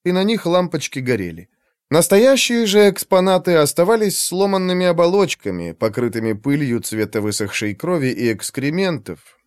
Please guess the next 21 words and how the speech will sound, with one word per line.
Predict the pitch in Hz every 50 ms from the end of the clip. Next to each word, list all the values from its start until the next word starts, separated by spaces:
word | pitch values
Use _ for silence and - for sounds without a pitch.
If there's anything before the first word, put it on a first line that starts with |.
| _ -
артефактами | 170 185 220 - - 214 196 - - 214 208 196 - - 190 180 175 156
старого | - - 156 143 139 131 113 110 110
мира. | 101 95 87 82 73 71 - _ _ _ _ _ _ _ _ _ - -
Он | 143 160 170 180
моргнул, | 185 190 180 165 165 156 151 151 147 - _ _ _ _ -
но | 120 143 170 175
буквы | 160 196 220 180 - 185 196 190
никуда | 185 175 - 165 156 151 139
не | 139 135
делись. | 117 98 92 78 - - - - - _ _ _ _ _ _ _
Слева | - - - 117 123 131 127 120 123 120
охнул | 117 117 117 110 - 107 110 107 107
мужской | 110 113 107 104 - - - 104 101 101
баритон. | 98 107 107 117 117 120 156 143 107 95 90 _ _ _ _ _ _ _ _ _
Тем | - - 208 220 240
утром | 254 214 226 220 220 208 175
к | 185
ним | 185 214 208 190
зашли | 170 180 - - 196 196
двое | 160 165 180 180 170
посетителей, | 143 160 151 - 151 147 170 175 - 123 101 87 82 80 90 -